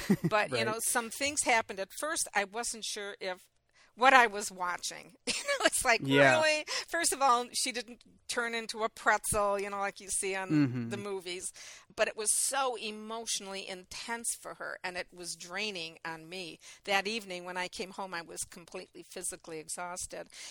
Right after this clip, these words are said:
Speaker 2: And there, there came a moment when she spoke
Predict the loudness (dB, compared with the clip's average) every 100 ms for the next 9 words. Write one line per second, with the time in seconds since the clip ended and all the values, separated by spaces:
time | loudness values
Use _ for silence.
0 | -18 -6 0 0 -2 -4 -4 -4 -6 -10
1 | -4 -4 -4 -4 -4 -4 -6 -4 -2 -4
2 | -6 -10 -12 -8 -6 -8 -14 _ _ _
3 | _ _ _ _ _ _ _ -2 -2 -2
4 | -8 -10 -6 -4 -2 -2